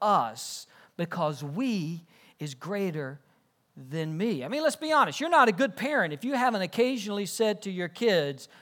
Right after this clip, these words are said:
"Look, this ain't all about you." Like, where we eat, it's not up just to you. There's four others of us here gonna eat too, right? I mean, if you hadn't had that, co-, you need to have it on the way home, right? 'Cause good parents have that conversation with their kids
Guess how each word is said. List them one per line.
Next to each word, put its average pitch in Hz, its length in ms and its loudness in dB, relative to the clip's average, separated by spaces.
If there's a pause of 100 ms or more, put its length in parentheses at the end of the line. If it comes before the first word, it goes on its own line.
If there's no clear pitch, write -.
(120)
"Look, 160 280 0
this 190 200 -2
ain't 208 180 0
all 175 140 6
about 160 260 2
you." 160 320 -6 (1900)
Like, 165 180 2
where 233 200 10
we 262 140 8
eat, 220 360 2
it's 190 180 -4
not 233 180 8
up 214 180 6
just 196 220 -2
to 156 80 -6
you. 185 240 0
There's 202 180 0
four 233 380 8
others 226 320 6
of 185 140 4
us 170 100 -6
here 180 160 -2
gonna 180 180 0
eat 190 200 -4
too, 156 240 -8 (560)
right? 214 180 2
I 196 160 -6
mean, 294 80 6
if 277 80 0
you 415 80 4
hadn't 269 220 6
had 311 260 8
that, 285 220 8
co-, - 120 0
you 262 120 0
need 381 160 0
to 370 40 6
have 320 160 6
it 320 60 2
on 285 140 8
the 269 40 4
way 254 140 8
home, 214 340 4
right? 185 300 2 (240)
'Cause 220 180 2
good 311 280 0
parents 311 340 6
have 254 240 6
that 233 180 4
conversation 226 680 2
with 185 100 -4
their 185 100 0
kids 220 440 0